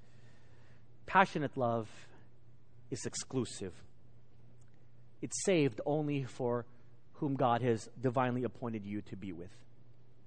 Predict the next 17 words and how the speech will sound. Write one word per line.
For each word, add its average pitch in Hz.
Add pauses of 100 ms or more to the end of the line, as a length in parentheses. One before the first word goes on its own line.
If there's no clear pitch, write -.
(680)
So -
when 175
you 170
are 160
dating 131
singles, 98
be 120
very 113
careful 98 (1600)
that 127
you 160
control 180
love's 151
passion, 117 (2500)
because 127
you 139
must 131